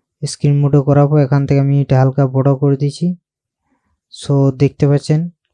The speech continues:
আমার নতুন একটা লুক চলে এলো, মনে হচ্ছে একবার অরিজিনাল মতো। So, আশা করি বুঝতে পেরেছেন ভিডিওতে। এরকম নতুন ট্রিক্স আমি নিয়ে আসবো Photoshop-এ, যাতে শিখতে পারেন আপনারা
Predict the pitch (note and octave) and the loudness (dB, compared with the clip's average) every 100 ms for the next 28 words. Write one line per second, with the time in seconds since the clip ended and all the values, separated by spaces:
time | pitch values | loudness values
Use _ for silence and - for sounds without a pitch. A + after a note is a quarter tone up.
0 | _ _ _ C3+ C3+ C3+ C3+ - C#3+ C#3 | _ _ _ -2 0 2 0 0 -2 0
1 | D3+ C3 C3+ - B2+ B2+ A#2+ A#2+ B2+ C3+ | 2 2 0 -4 -2 0 0 0 0 0
2 | D3 C3 C#3+ C3 B2+ A#2+ B2+ B2+ A#2 A2 | 0 0 2 2 0 0 0 0 -2 -6
3 | A#2 A#2+ _ _ - C3 B2 D3 C3+ C#3+ | -6 -8 _ _ -8 -2 0 0 2 2
4 | C3+ C#3 D3 C#3+ C#3+ D3 C#3 C3 C#3 C3+ | 0 2 2 2 2 2 2 2 2 4
5 | D3+ D3+ C#3 C3 C#3 C3+ C3 D3 C#3+ - | 2 4 2 2 0 0 0 0 0 0
6 | C#3+ - - - - - C#3 C#3+ C#3+ C#3+ | -2 -2 -14 -18 -18 -4 0 2 4 4
7 | D3 D3 C#3+ C#3+ C3+ D3 D#3+ C#3+ B2+ C3 | 2 0 0 0 -2 -2 0 0 -2 -4
8 | - - C#3+ C#3+ C#3+ C#3+ C3+ D3 D3+ | -6 -4 0 2 2 2 0 0 2